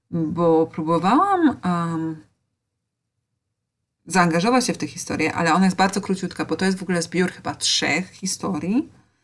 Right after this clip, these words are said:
z czego ten Złoty Rycerz to jest bardzo krótkie i bardzo mało angażująca historia.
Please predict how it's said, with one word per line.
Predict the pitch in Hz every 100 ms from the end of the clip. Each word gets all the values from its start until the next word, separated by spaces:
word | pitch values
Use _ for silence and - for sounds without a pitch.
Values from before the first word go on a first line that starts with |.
| _ _ -
z |
czego | 190 190
ten | 190 170 175 175 175 175
Złoty | 170 208 208
Rycerz | 170 165 196 214
to | -
jest | 185 170
bardzo | 180 185 190
krótkie | - 180 - 190
i | - - 170 175 170
bardzo | 170 180 180
mało | 165 160 -
angażująca | 165 156 156 156 147 143 151
historia. | 165 - 151 156